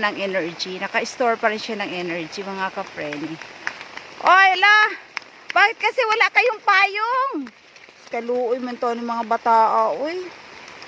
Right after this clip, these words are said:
Ay, naku, mga ka-freni. Alam mo, mga ka-freni, this place is used to be a rice field. Kabilaan to, mga ka-freni, o, dito.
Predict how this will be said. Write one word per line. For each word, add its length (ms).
Ay, 160
naku, 240
mga 320
ka-freni. 640
Alam 240
mo, 160
mga 160
ka-freni, 720
this 240
place 480
is 160
used 320
to 80
be 160
a 80
rice 320
field. 400
Kabilaan 560
to, 80
mga 240
ka-freni, 560
o, 80
dito. 480